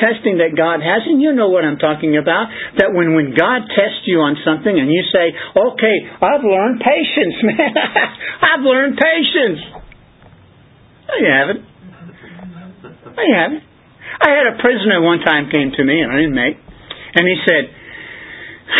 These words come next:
"You know, I, I'm praying that God will give me patience." And I said, "Do you sure you want to pray that?"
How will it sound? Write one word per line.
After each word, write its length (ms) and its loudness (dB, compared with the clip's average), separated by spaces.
"You 100 2
know, 260 2
I, 240 0
I'm 80 -4
praying 340 2
that 160 2
God 220 0
will 80 -4
give 120 0
me 120 0
patience." 540 -2
And 180 4
I 80 2
said, 160 2
"Do 120 -6
you 180 2
sure 360 2
you 240 2
want 240 0
to 40 -20
pray 160 2
that?" 200 -8